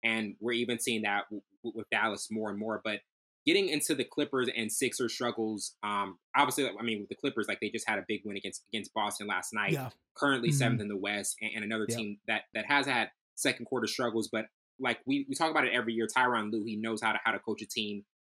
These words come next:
Speaker 1: even when they're depleted. And, and we are s-, seeing John Wall, Paul George, and, and Kawhi look more comfortable. Um, and then Philly, on the other hand,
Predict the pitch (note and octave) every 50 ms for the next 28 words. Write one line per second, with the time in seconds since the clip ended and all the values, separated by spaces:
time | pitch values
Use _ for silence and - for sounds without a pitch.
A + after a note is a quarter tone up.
0 | _ - B2 A2+ A#2+ A#2 A2+ A2+ A2 A2+ A2 G2+ A2 - - - A#2+ A#2 A2 A2
1 | - - A2 A2 - A2+ G#2+ A2+ A#2 A#2+ A#2 A#2 - - - - - - A#2+ G#2+
2 | G#2 G2+ - A#2 G#2+ G#2+ G#2+ G#2 G#2 A2 A2 G#2+ G#2+ G#2+ G#2+ G2 _ _ _ _
3 | _ _ - C#3 C3 A#2+ A2 - A#2 A2+ A2 A2 A2+ - A2 A2 - A#2 A2 -
4 | - A2+ A#2 A2+ A2 A2 A2 G#2 - A2 G#2+ G2 - - A2 A2 - A2+ G2+ G#2+
5 | G#2+ G#2+ G2+ F#2 _ _ _ _ _ - - A#2+ A#2 A#2 A#2+ B2+ A#2 - E3 E3+
6 | F3 D#3+ C#3+ C3+ B2+ B2 B2 A2+ A#2+ A#2+ A#2 A2+ A2